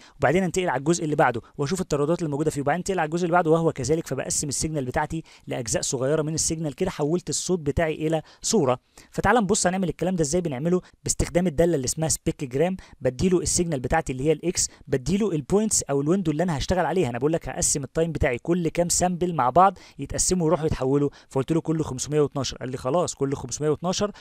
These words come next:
يبقى انا هديك خمسمية واتناشر قيمه برضو للفريكونسي، بس انا بظهر لك نص الفريكونسي بس عشان التاني ما هو الا مرايه منه، فيظهر لي هنا ميتين ستة وخمسين قيمه مختلفه. تمام، وبعدين بديله الاف اس سامبلنج فريكونسي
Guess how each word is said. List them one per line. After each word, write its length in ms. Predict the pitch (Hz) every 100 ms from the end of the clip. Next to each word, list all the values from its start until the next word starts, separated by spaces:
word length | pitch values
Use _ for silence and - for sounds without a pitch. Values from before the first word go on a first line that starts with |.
| - 151
يبقى 180 | 160
انا 120 | 170 143
هديك 200 | 135 -
خمسمية 420 | 156 139 151 175
واتناشر 380 | 143 165 170 -
قيمه 260 | 175 165
برضو 280 | 147 160 147
للفريكونسي، 880 | 156 165 - _ - 196 - 131 131
بس 180 | 131 180
انا 80 |
بظهر 240 | 165 123 170
لك 180 | 151 151
نص 220 | 170 156
الفريكونسي 520 | - 143 - 147 143
بس 220 | 160 -
عشان 220 | 123 160
التاني 300 | 156 - 160
ما 100 | 151
هو 160 | 147 151
الا 200 | 156 151
مرايه 260 | 127 147 147
منه، 280 | 170 190 - - -
فيظهر 380 | 131 120 151
لي 140 | 151 143
هنا 100 | 147
ميتين 440 | 127 - 156 160 - -
ستة 300 | - 156 143
وخمسين 500 | 117 120 - 151 156
قيمه 300 | - 143 156
مختلفه. 440 | 160 - 185 123 - _ - -
تمام، 280 | 123 185 160 - 131
وبعدين 280 | 127 185
بديله 320 | 147 127 160 151
الاف 280 | 160 -
اس 220 | 160 - -
سامبلنج 480 | - 143 143 139
فريكونسي 560 | - 135 - 135 -